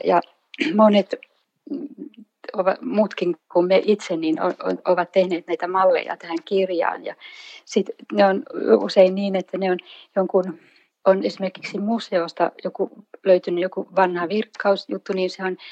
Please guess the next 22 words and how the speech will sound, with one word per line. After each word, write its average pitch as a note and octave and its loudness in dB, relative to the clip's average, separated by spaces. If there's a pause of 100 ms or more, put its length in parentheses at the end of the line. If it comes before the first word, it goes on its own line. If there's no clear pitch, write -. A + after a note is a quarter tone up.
(220)
joko F#3 0 (220)
kopioitu G#3 -2
suoraan F#3+ -2 (280)
ja F#3 -2 (140)
siitä F#3 -2
on F3 -2
ohjeet F3+ -2
kirjassa, F#3 -6 (200)
tai F3 2
sitten F#3 0 (680)
niin, F#3 4
että F3 4 (920)
se F#3+ 4
vanha F#3 6
työ F#3 8
on E3 2
ollut - -4 (920)
j-, G3 0 (300)
j-, G3+ 6
lähtökohtana E3 0
ja D#3+ 2
sitten - -8